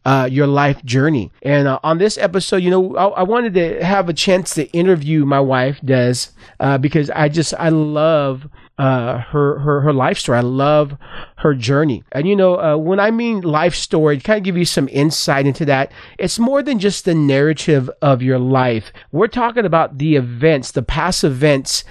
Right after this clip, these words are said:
that kind of help shape who you are now. Here's the thing about, here's the po-, the most powerful thing about a relationship with Christ is that,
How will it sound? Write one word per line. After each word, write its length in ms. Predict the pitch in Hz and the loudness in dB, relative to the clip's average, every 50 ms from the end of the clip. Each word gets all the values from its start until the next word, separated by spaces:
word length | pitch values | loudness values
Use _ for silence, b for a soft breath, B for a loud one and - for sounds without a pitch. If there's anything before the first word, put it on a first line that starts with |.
| B B B | B B B
that 480 | 139 123 147 151 147 143 135 - _ - - - _ - | -6 -2 -2 0 0 -2 -4 -6 _ -14 -16 -16 _ -12
kind 320 | - - 196 202 208 202 | -6 -2 0 0 2 2
of 80 | 165 156 | 2 2
help 300 | 156 170 196 202 - - | 0 0 0 -2 -2 -2
shape 680 | - - - - - - 196 185 165 - - _ - - - - | -2 -2 0 0 0 2 2 2 2 0 -4 _ -20 -18 -16 -6
who 200 | - - 208 190 | 0 2 4 4
you 240 | 170 165 170 170 | 4 2 0 -2
are 220 | - - 156 147 139 | 0 2 2 2 2
now. 480 | 135 139 147 156 143 113 92 - - - B B B | 2 0 0 0 0 -2 -4 -6 -10 -16 B B B
Here's 360 | 135 - - 233 262 254 196 | -8 -2 0 2 2 2 0
the 100 | 220 190 | 0 -2
thing 260 | - 208 202 196 180 | 2 2 2 2 2
about, 520 | 170 143 127 123 143 147 151 143 120 - _ _ - - | -2 -2 -2 -2 0 0 0 0 -2 -4 _ _ -8 -2
here's 240 | 165 180 220 226 190 | 0 0 0 0 0
the 100 | 202 165 | -2 0
po-, 280 | 139 - 175 180 - | 0 2 2 0 0
the 120 | 147 156 175 | -2 -2 0
most 260 | 165 156 143 - - | 2 2 0 0 0
powerful 380 | - - 160 - 185 151 175 160 | -2 -2 0 0 0 -2 -2 -2
thing 240 | - 165 156 143 | 0 0 0 2
about 340 | 139 131 123 143 135 135 123 - - | 2 0 2 2 2 2 0 -2 -2
a 200 | 147 139 139 135 | 0 0 2 0
relationship 800 | 123 131 139 139 147 156 165 - - 156 139 - - - 143 107 | 0 0 0 2 2 2 2 0 0 -2 -2 0 0 0 0 0
with 160 | 131 117 - | -2 -4 -4
Christ 500 | - - 151 147 143 131 117 - - - - B B B B B | -4 -2 0 0 0 -2 -2 -4 -8 -10 -12 B B B B B
is 240 | - 147 143 123 131 | -2 -2 -2 -2 -2
that, 420 | 135 160 151 147 139 131 - - | 0 0 0 0 -2 -4 -8 -12